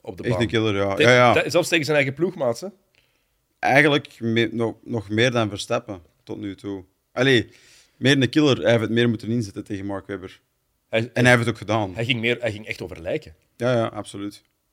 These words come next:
Speaker 1: En ik denk, dat is ja-, jammer, dat is zo, maar dat is typisch in alle sporten zo, hè. Als je denkt aan alle grootheden die op het einde iets minder worden of een, een mindere jaren hebben, dat is, het is gemakkelijk om die, die, die topjaren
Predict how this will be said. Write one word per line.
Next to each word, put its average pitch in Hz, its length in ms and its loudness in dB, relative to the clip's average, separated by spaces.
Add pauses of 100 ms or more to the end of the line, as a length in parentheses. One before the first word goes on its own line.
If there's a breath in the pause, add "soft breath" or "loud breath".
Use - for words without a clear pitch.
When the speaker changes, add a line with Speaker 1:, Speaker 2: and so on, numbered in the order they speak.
(340)
Speaker 1:
En 117 200 -12
ik 101 340 -16
denk, 127 380 -6
dat 123 140 0
is - 60 -8
ja-, 139 180 4
jammer, 143 340 2
dat 127 120 -4
is - 60 -4
zo, 143 80 -4 (140)
maar 139 100 -4
dat 156 100 2
is - 60 -4
typisch 160 320 -8
in 139 80 -6
alle 160 160 0
sporten - 360 -6
zo, 101 160 -8
hè. 123 60 0
Als 131 140 -2
je 117 80 -10
denkt 135 200 -6
aan 123 120 -2
alle 131 180 0
grootheden 135 440 -2
die 123 100 -2
op 123 60 -2
het 117 100 -6
einde 127 240 -2
iets 139 220 -8
minder 139 360 -4
worden 147 380 -4
of 110 240 -4
een, 113 180 -8
een 117 200 -10
mindere 123 320 -2
jaren 120 340 2
hebben, 131 180 -6
dat 110 140 -10
is, - 200 -12 (200)
het 107 120 -20
is 113 80 -12
gemakkelijk 127 380 -4
om 127 140 -8
die, 110 220 -4 (340 soft breath)
die, 98 560 -12
die 95 200 -20
topjaren 123 580 0